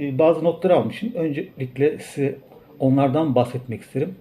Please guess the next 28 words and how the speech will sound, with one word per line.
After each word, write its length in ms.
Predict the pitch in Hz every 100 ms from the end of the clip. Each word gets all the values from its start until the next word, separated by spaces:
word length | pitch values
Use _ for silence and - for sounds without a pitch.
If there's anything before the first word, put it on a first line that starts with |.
| - - - - _ 131
E, 160 | 127
bugün 240 | 135 165 151
Diyarbakır'da 480 | 170 151 127 123
özellikle 360 | 120 131 127 160
ilk 280 | - 131 131
üç 120 | 123
ayakta, 500 | 143 113 - 180 185 - -
e, 120 | 135 127 - - - _
uzun 240 | 147 156
süre 240 | 143 131 123
aradan 240 | 117 123
sonra, 400 | 120 110 135 185 - _ _ -
orta 320 | 139 127 165
ve 80 | 143
uzun 260 | 120 143
vadeli 380 | 127 113 113 110 - -
aralardan 360 | 120 117 120
sonra 200 | 117 120 -
koşacak 260 | 123 131
atlar 300 | 120 - 156
var. 200 | 123 185 - - - - - -
E, 160 | 143 127
bu 120 | 151
ilk 120 | 127
koşuda 320 | - 127 - 131
mesela 360 | 127 131 156
daha 160 | 143 135
fazla, 400 | 131 113 110